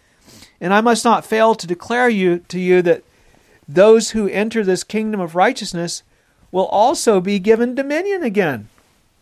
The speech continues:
In this world, we still see, we still have to suffer,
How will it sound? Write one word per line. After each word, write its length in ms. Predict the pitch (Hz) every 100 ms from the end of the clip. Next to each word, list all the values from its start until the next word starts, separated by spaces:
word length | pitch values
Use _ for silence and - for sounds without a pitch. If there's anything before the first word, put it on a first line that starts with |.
| _ _ _ _ _ _ _ _ _ _ _
In 160 | - 233
this 200 | 254 -
world, 380 | 214 262 233 196
we 140 | 208
still 320 | - 233 226
see, 480 | 220 - 240 214 196 _ _ _
we 140 | 180 208
still 280 | - 247 226
have 200 | 226 -
to 100 | 180
suffer, 540 | - 269 285 156